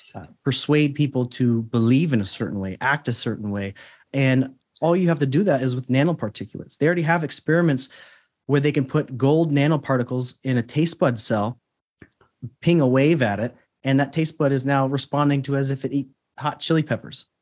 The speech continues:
without even being chili peppers present. It's just literally a frequency that is pushing, that's the same wavelength as the experience of taste. Uh, something that I learned in, in kind of esoteric philosophy is that all of our sensors, like our touch, feel, taste, smell, all of that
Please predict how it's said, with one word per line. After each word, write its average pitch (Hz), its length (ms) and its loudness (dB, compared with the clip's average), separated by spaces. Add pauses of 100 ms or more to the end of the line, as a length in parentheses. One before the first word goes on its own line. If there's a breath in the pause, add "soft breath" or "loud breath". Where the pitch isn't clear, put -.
(420)
without 156 280 2
even 147 220 2
being 139 180 2
chili 143 260 2
peppers 127 300 -2
present. 143 380 0
It's 113 120 -4
just 131 220 -2
literally 147 300 4
a 120 60 2
frequency 165 500 0
that 127 120 2
is 113 100 -4
pushing, 131 520 0 (220 loud breath)
that's 117 140 -6
the 143 60 -4
same 143 280 2
wavelength 131 520 2 (400)
as 123 140 -2
the 127 60 0
experience 135 520 0
of 110 120 -8
taste. 156 380 -2 (520 soft breath)
Uh, 123 140 -6 (220)
something 165 240 0
that 143 120 2
I 143 40 4
learned 143 300 4
in, 123 180 4
in 123 320 2
kind 139 280 -2
of 135 80 -10
esoteric 135 460 -4
philosophy 120 520 -2
is 117 100 -4
that 123 180 -2
all 180 220 2
of 170 100 0
our 120 80 0
sensors, 127 680 -2 (360)
like 123 160 -4
our 123 100 0
touch, - 400 -4
feel, 147 300 0
taste, 135 340 0
smell, 131 280 0
all 160 180 0
of 151 80 0
that 151 200 0